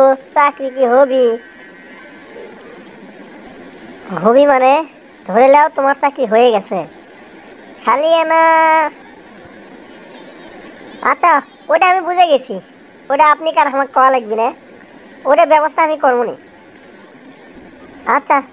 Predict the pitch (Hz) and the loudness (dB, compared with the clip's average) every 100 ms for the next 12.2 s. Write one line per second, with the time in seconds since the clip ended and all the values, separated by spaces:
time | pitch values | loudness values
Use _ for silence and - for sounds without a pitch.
0 | _ - 254 277 269 277 302 302 285 262 | _ -8 -2 0 0 0 0 0 -2 0
1 | 262 240 254 233 - - - 240 240 254 | 0 0 -2 -4 -6 -10 -4 -2 -2 -2
2 | 254 240 233 214 214 214 190 185 175 180 | -2 -4 -2 -2 -2 -2 -4 -6 -8 -12
3 | - - - - - - - - - - | -20 -20 -20 -20 -20 -20 -20 -20 -20 -20
4 | - - - - - - - - - - | -20 -20 -20 -20 -20 -20 -20 -20 -18 -6
5 | 202 247 311 311 339 277 294 349 349 320 | -4 0 0 0 -2 0 0 0 -4 -6
6 | 262 254 269 - - - 262 277 302 254 | 0 0 0 -6 -20 -4 -2 2 0 0
7 | 277 311 320 302 294 277 294 285 269 269 | -4 -2 0 2 0 0 -2 0 -2 -2
8 | 277 277 247 - 262 254 196 196 - - | -2 -2 -2 -4 -4 -2 -4 -6 -14 -20
9 | - - - - - - - - - - | -20 -20 -20 -20 -20 -20 -20 -20 -20 -20
10 | - - - - - - - - - - | -20 -20 -20 -20 -20 -20 -20 -20 -20 -20
11 | - - - - - - - - 190 220 | -20 -20 -20 -20 -20 -20 -20 -14 -4 0
12 | 247 269 | 0 0